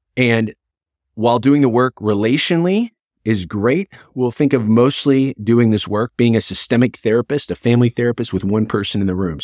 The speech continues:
Karen, as she works with the individual to understand both the historic and the here and now impact of their sibling relationships.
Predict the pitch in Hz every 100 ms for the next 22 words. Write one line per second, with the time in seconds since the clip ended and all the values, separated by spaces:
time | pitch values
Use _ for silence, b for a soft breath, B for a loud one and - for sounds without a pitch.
0 | - 123 120 104 98 107 98 107 - 101
1 | - 87 107 101 90 123 113 98 80 -
2 | _ _ _ - - 120 104 101 - 110
3 | 101 98 90 95 - 78 98 - - 120
4 | 127 123 104 95 82 127 117 107 104 107
5 | 104 92 87 - _ _ - 107 95 85
6 | 80 - 87 80 82 - 87 87 80 80
7 | 80 76 - - 82 -